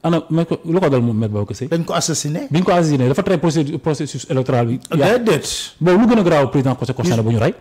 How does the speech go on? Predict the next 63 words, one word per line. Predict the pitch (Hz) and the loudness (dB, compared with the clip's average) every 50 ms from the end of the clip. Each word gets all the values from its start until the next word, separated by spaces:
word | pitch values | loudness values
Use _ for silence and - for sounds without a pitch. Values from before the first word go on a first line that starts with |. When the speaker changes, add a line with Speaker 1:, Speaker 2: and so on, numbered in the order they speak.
| - - | -14 -10
Speaker 2:
Waaw, | 139 139 165 202 226 | -6 -6 -4 -2 -2
Youssou | 170 156 143 170 156 | -2 -2 -2 -2 0
Ndiaye | 156 165 160 160 | 2 2 2 4
moo | 165 170 170 165 | 2 2 0 2
génne | 165 180 175 180 180 | 2 2 2 2 2
résultat | 175 185 180 190 185 185 202 202 202 220 | 2 2 0 0 -2 0 0 0 2 2
yi. | 277 330 339 | 0 -2 -2
Speaker 1:
Waaw, | 143 123 113 104 - - - - | 0 0 0 0 -2 -6 -10 -2
léegi | - 196 175 135 151 | 0 2 2 2 4
bu | 208 | 4
ñu | 240 214 | 4 4
jógee | 220 226 196 | 4 2 2
si | - 160 | 2 2
loolu, | 135 113 113 | 0 0 0
grand, | 131 127 98 98 - - - - _ _ | -2 -2 -4 -6 -10 -18 -20 -20 _ _
Fodé, | - - 240 220 190 - | -4 -2 0 0 2 2
euh, | 156 156 151 147 147 147 143 156 | 2 2 2 0 0 -2 -2 -2
euh, | 160 156 - 156 147 131 - - | -4 -4 -2 -2 -2 -2 -2 -2
Abdoulaye | 190 190 208 208 180 156 | 0 2 4 4 4 4
Wade. | 135 104 - - - _ - | 2 0 -2 -8 -18 _ -8
Speaker 2:
Mhm. | 160 143 127 139 175 | -6 -4 -4 -2 -2
Speaker 1:
Bi | - 165 | 0 0
muy | 190 185 | 2 2
déposé | 190 165 165 151 147 | 2 2 2 2 0
tro-, | 131 - 147 120 | 0 -2 -4 -2
ma | 127 123 | -2 0
candidature | 147 139 127 123 113 - 117 104 | 0 0 0 0 0 -2 -4 -8
am, | 95 104 - - | -8 -12 -14 -6
ba | 123 123 | -6 -2
gars | 131 147 135 | 0 2 2
yi | 123 | 2
validé | 117 135 127 127 120 | 2 2 2 2 0
ko | - 131 | -2 -2
troisième | - 131 117 120 117 | -2 0 0 0 0
mandat | 110 107 104 104 - | 0 -2 -4 -6 -10
bi. | - - _ _ - - - | -14 -18 _ _ -20 -18 -6
Fodé, | - 196 185 165 | 0 0 2 2
Speaker 2:
Na- | 160 156 | 2 -2
Speaker 1:
euh, | - - 156 151 156 165 | -2 -4 -6 -8 -4 -2
kii, | 185 151 147 - - | 0 0 0 0 -2
euh, | 151 135 127 131 135 127 147 | -4 -4 -4 -4 -6 -6 -2
nu | 170 180 | -2 -2
mu | 160 | 0
tudd | 131 143 117 | 0 0 0
sax? | 175 208 | 0 2
Speaker 2:
Mamadou | 208 220 202 202 175 | 2 2 0 0 0
Diop. | 160 165 135 - | 0 0 0 2
Speaker 1:
Mamadou | 170 202 220 208 190 | 2 4 4 4 4
Diop, | 170 151 131 - - - | 4 2 2 0 -2 0
camion | 196 202 214 208 180 | 2 2 4 2 4
police | - 175 147 117 | 4 2 2 2
bi, | 120 | 0
bi | 123 175 | 0 0
ñu | 190 | 2
koy | 196 175 | 2 2
fël, | - 160 131 | 2 2 2
maa | 135 135 | 2 0
ngi | 135 131 | 0 -2
taxaw. | 127 104 101 95 - - | -4 -6 -10 -10 -6 -2
Speaker 2:
Waaw. | 165 170 156 135 - - - - - | 0 2 2 0 -2 -6 -16 -12 -4
Speaker 1:
Dal | 135 160 160 139 | 0 0 2 2
si | 147 | 0
kawam. | - 131 120 101 90 | 0 -2 -2 -2 -4